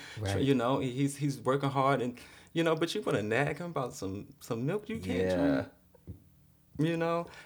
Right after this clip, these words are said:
Speaker 1: that type of stuff complicates the relationship.
Speaker 2: Yep.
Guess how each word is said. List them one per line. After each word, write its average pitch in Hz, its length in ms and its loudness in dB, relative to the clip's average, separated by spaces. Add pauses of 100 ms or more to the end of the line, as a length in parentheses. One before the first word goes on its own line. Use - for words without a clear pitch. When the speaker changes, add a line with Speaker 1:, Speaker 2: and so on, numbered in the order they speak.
(120)
Speaker 1:
that 131 400 2
type - 320 0
of 101 60 -2
stuff 95 380 -2
complicates 107 800 -2
the - 80 -8
relationship. 92 640 -6
Speaker 2:
Yep. 131 240 -2